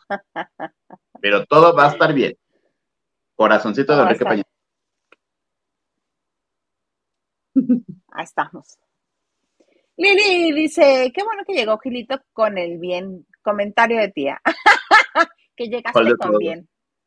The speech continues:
Speaker 1: <laughs>
Speaker 2: Henry de Gales lo dice, "Ya llegó Gilito a darle color y picosor de la, a la emisión. Listos ya para la boda de Zafiro cuarenta". No son de Zafiro, ¿sí son de Zafiro?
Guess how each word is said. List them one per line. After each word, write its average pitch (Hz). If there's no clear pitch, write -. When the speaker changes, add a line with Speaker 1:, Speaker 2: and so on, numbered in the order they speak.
Speaker 1:
<laughs> -
Speaker 2:
Henry 240
de 233
Gales 226
lo 196
dice, 185
"Ya 233
llegó 233
Gilito 226
a 123
darle 156
color 143
y 160
picosor 151
de 110
la, 127
a 113
la 147
emisión. 151
Listos 156
ya 135
para 156
la 107
boda 123
de 135
Zafiro 131
cuarenta". 104
No 127
son 165
de 156
Zafiro, 131
¿sí -
son 117
de 120
Zafiro? 104